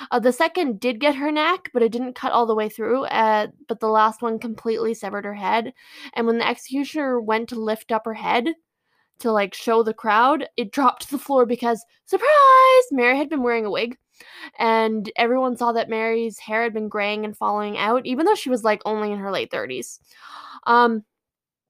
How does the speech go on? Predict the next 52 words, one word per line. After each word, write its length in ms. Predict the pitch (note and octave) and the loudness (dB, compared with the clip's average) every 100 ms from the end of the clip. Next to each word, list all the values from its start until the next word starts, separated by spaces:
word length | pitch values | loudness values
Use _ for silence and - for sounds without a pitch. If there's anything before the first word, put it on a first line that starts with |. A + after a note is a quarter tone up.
| _ - | _ -8
also, 300 | - A#3+ B3 | -4 -2 -2
sad 360 | A3 C4+ C#4 B3 | -2 2 2 2
side 240 | A#3+ A#3+ | 0 0
fact, 360 | A3+ D4 D4 D4 | 0 0 0 0
if 160 | A#3+ A#3 | -4 -2
you 80 | |
love 200 | A#3 A3+ | -2 -2
dogs, 460 | G3+ G3+ A#3 B3+ A3+ | 0 2 4 2 -4
uh, 300 | - A3+ A3 | 0 0 0
Mary's, 560 | - B3 C#4+ C4+ G#3+ A#3+ _ | -2 -2 -2 -4 -8 -16 _
uh, 220 | - A3 G3+ G3 | -4 -2 -2 0
dog 400 | A3+ G#3+ G3+ G#3+ | 4 6 4 0
had 140 | A3+ | -2
actually 400 | G3 A3+ - C4+ | -2 -2 -6 -6
been 100 | B3+ | -6
hiding 400 | B3+ B3+ B3 B3+ | -6 -4 -4 -4
under 180 | B3 A#3+ | -4 -6
her 120 | A3+ | -8
skirt 360 | - - G3+ A#3 | -12 -10 -8 -8
the 100 | C4+ | -8
whole 180 | C#4+ | -8
time, 320 | D4 D4+ D#4 E4+ - - - F#4 | -6 -4 -4 -6 -12 -20 -18 -10
and 80 | D4 | -2
the 40 | C#4+ | -2
poor 200 | D#4 E4 | 0 -2
thing 180 | D#4+ | -2
started 300 | D4 C4+ C4 | -2 -2 -4
to 40 | B3 | -4
get 160 | A#3+ | -2
upset 460 | - - - A#3+ A#3+ | 0 -2 -2 -2 0
when 100 | B3+ | 0
he 140 | B3+ | -2
reali-, 560 | A#3 A#3 A#3 A3+ A3+ A3+ A#3 | -2 0 2 4 4 2 -2
when 100 | A3+ | -4
he 80 | |
came 300 | A3 - A#3 | -6 -6 -4
out 160 | A3+ A#3 | -4 -4
from 120 | A#3+ | -4
under 140 | A3+ A3+ | -4 -4
her 140 | A3+ | -8
skirt 300 | A3+ A#3 A#3 | -6 -4 -4
and 80 | A3+ | -2
realized 340 | A3 A3 A3+ | 0 0 0
what 140 | A3+ A3+ | -2 -4
happened, 420 | A3 G#3+ B3 C4 | -2 -2 -2 -4
which 180 | B3 A#3+ | -4 -4
is, 160 | B3 - _ - - - - - | -8 -8 _ -20 -20 -20 -18 -6
oh, 760 | D#4 E4 D#4+ D#4 D4+ D4+ D4+ | -2 0 0 2 2 2 2
that's 260 | D#4 C4+ B3 | 2 0 -2
so 260 | E4 D4+ D#4 | 0 2 0
damn 320 | D4 C#4+ D4+ | -2 -2 -2
sad. 720 | D4 C#4+ C4 B3+ A#3+ - | -2 0 2 2 2 2